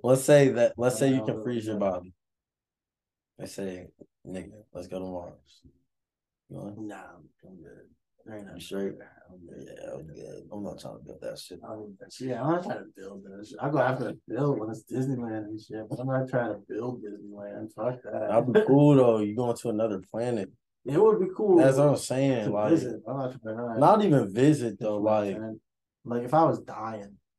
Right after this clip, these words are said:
Speaker 2: like, "All right, Rob, you got
Speaker 1: I mean,
Speaker 2: ten
Speaker 1: you're
Speaker 2: days,
Speaker 1: dying.
Speaker 2: ten days to live. You wanna check this out?"
Speaker 1: No, I'm saying, like, you got
Speaker 2: Send me
Speaker 1: ten,
Speaker 2: out there.
Speaker 1: you got ten years left. Ten years left.
Speaker 2: Nah.
Speaker 1: I would. Fuck you.
Speaker 2: Depends how much money I got. If I'm chilling on Earth balling, I'm good. I'm not going nowhere.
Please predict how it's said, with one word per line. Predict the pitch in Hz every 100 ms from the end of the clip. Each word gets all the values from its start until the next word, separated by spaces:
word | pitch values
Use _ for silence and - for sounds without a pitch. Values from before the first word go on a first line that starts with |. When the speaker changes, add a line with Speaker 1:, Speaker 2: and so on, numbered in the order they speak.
| _ _ -
Speaker 2:
like, | 107
"All |
right, | 98 92
Rob, | 76 73 73
you | 98
got | 117
Speaker 1:
I |
mean, | 139
Speaker 2:
ten |
Speaker 1:
you're | 135
Speaker 2:
days, | 101
Speaker 1:
dying. | 110 151 180
Speaker 2:
ten | 147 143
days | 143 139 135
to | 143
live. | 139 123 107
You | 110
wanna | 117
check | - 135
this | 143 139
out?" | 143 139 -
Speaker 1:
No, | 175
I'm | 156 151
saying, | 180 170 160
like, | 147 135
you | 147
got | 156
Speaker 2:
Send | 170
me | 170
Speaker 1:
ten, | 165
Speaker 2:
out | 156 151
there. | 143 127 131
Speaker 1:
you |
got | 170 160 156
ten | 180 180
years | 170 147
left. | 127 90 - -
Ten | 156
years | 156 151 135
left. | 117 - - _ _ _ _ _ _ _
Speaker 2:
Nah. | 117 123 - - - _ _ _ _ _ -
Speaker 1:
I | 185
would. | 233 185 185 -
Fuck | - 185 302
you. | - - - _
Speaker 2:
Depends | 135 120
how | 113
much | 107
money | 113 101 85
I | -
got. | - -
If | _ _ - 127
I'm | 139
chilling | 180 175 160
on | 135 151
Earth | 165 156
balling, | 117 113 131 175 180 190
I'm | 110 107
good. | 123 127 - - _ -
I'm | 110
not | 110 107
going | 101 -
nowhere. | 117 107 95 110 107